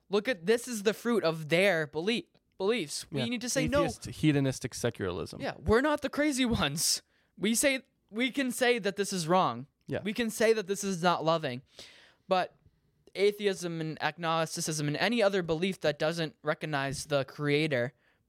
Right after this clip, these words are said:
Speaker 1: can't say that this is wrong. They have no grounds to, to even, "Oh, well, well, why not just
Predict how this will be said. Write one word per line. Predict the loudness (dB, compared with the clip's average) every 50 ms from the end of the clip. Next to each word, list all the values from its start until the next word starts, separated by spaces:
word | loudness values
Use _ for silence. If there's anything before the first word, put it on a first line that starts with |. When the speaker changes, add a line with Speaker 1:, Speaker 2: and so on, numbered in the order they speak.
| _ _ _ _ _ _ _ _ _ _ _ _
Speaker 1:
can't | -6 -2 0 0 0 -2 -4 -8
say | -10 -4 0 2 2 4
that | 2 0 -2
this | -4 -8 -8
is | -8 -4 -2
wrong. | 2 2 2 2 0 -6 -6
They | -2 -2
have | 0 0
no | 2 2 2 2
grounds | 4 2 2 2 2 -2 -4 -6 -8 -10
to, | -8 -4 -2 -2 0 -2 -2 -4
to | -6 -6 -2 0
even, | 0 0 0 0
"Oh, | 2 2 2 0
well, | -2 -4 -6 -6
well, | -6 -2
why | 0 2 2 2
not | 2 0 -2 -2 -2
just | -6 -10 -12 -12 -14